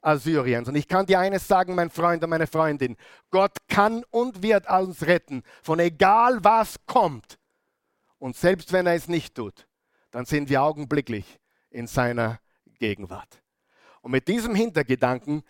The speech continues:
lesen wir jetzt Psalm sechsundvierzig. Stell dir vor, du bist ein jüdischer Mann und du hörst die Drohungen der Assyrer.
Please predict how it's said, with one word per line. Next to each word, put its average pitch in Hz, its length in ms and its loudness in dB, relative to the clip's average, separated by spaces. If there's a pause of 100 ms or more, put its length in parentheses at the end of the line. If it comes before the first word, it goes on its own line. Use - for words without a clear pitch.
(140)
lesen 151 360 0
wir 160 60 2
jetzt 151 180 0
Psalm 160 260 0
sechsundvierzig. 143 880 -4 (200)
Stell 202 300 0
dir 214 200 0
vor, 110 340 -4 (460)
du 147 100 -6
bist 170 380 -6
ein 147 160 0
jüdischer 208 600 -4
Mann 123 380 -2 (580)
und 147 240 -8
du 151 160 -2
hörst 185 540 0
die 156 180 -8
Drohungen 196 640 0
der 175 140 4
Assyrer. 139 680 0